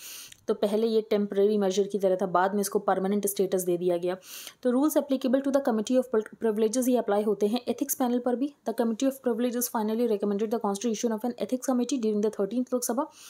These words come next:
दो हज़ार पाँच में भी actually ऐसा ही स्कैम हुआ था, cash for query scam।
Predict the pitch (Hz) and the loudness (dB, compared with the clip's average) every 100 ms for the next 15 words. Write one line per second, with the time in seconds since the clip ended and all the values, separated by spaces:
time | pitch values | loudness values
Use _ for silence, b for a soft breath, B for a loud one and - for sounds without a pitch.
0 | B B B B - 190 311 320 302 370 | B B B B -6 2 4 6 4 2
1 | 269 269 285 262 277 247 - 262 - 220 | 2 0 0 0 2 0 -2 -4 -2 -2
2 | 247 247 247 - 214 214 202 262 269 214 | 0 0 0 0 2 2 2 0 0 -2
3 | - 208 208 190 208 208 214 | -2 -2 0 0 0 0 -2